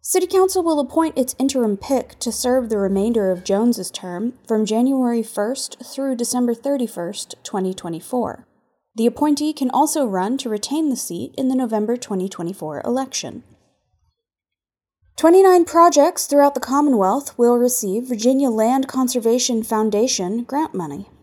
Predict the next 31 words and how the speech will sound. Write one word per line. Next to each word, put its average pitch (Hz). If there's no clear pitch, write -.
Governor 285
Glenn 277
Youngkin's 262
office 202
announced 226
the 226
fourteen 247
point 233
seven 226
million 220
dollars 196
in 170
funding 196
on 220
Tuesday. -
Among 285
the 277
top 262
awards 254
are 208
three 269
point 254
six 247
million 226
dollars 190
for 226
expansion 220
of 196
the 214
Buffalo 208
Mountain 185